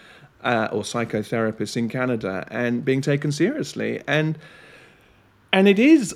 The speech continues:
a politicization of, uh, the professions, uh, that's happening. And therefore the workplace is no longer a safe place to be political if you're political in the wrong way. And, and, and Canada, for whatever reason, seems to have picked up this ball and run.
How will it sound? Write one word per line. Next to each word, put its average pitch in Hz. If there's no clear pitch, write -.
a 127
politicization 123
of, 107
uh, 110
the 123
professions, -
uh, 113
that's 123
happening. -
And 127
therefore 143
the 127
workplace 123
is 110
no 120
longer 117
a 107
safe -
place 104
to -
be 120
political 127
if 123
you're 127
political 143
in 139
the 139
wrong 139
way. 151
And, 131
and, 139
and 139
Canada, 165
for 143
whatever 147
reason, 147
seems 117
to 117
have 113
picked 180
up -
this 160
ball 120
and 113
run. 113